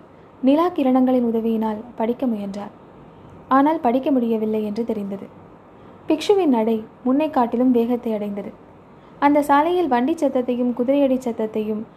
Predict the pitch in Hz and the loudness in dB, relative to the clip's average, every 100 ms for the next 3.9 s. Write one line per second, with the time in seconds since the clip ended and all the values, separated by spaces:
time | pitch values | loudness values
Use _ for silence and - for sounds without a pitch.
0 | - - 240 247 311 320 277 240 226 240 | -20 -6 0 2 2 2 2 2 0 0
1 | 254 254 226 220 220 220 214 214 208 202 | 0 -4 -6 -4 -4 -4 -4 -6 -8 -10
2 | - - - - - 247 247 254 247 240 | -14 -20 -20 -20 -2 0 2 0 2 0
3 | 220 262 - 277 247 214 202 196 | 0 -2 0 0 0 -2 -6 -10